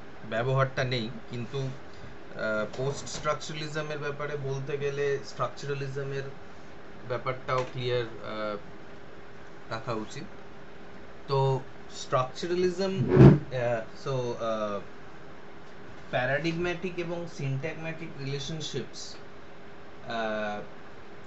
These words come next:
টাকে বোঝার জন্য আমাদের একটুখানি, আহ, জ্যাম বোর্ডটা দেখতে হবে।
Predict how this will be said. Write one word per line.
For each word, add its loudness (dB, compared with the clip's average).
টাকে -2
বোঝার -2
জন্য -4
আমাদের 0
একটুখানি, -2
আহ, -6
জ্যাম -2
বোর্ডটা -2
দেখতে -4
হবে। -2